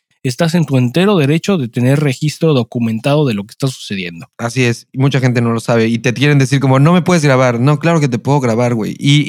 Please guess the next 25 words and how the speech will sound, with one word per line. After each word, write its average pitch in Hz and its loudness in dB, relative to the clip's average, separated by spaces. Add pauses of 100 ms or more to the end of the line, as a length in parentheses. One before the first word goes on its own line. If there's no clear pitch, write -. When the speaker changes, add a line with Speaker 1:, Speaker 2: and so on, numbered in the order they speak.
Speaker 2:
y 147 4
luego 170 4
Speaker 1:
Eres 175 2
un 185 2
Speaker 2:
estos 165 4
Speaker 1:
servidor 160 4
Speaker 2:
güeyes, 156 2
Speaker 1:
público, 107 -6
güey. 92 -14
Speaker 2:
como 156 6
en 147 2
su 151 2
mecanismo 151 4
de 151 4
defensa, 151 2
es 151 -2
que 151 -2
te 127 -2
empiezan 143 2
a 143 4
grabar 127 4
a 131 0
ti, 151 2
como 139 2
que 127 -4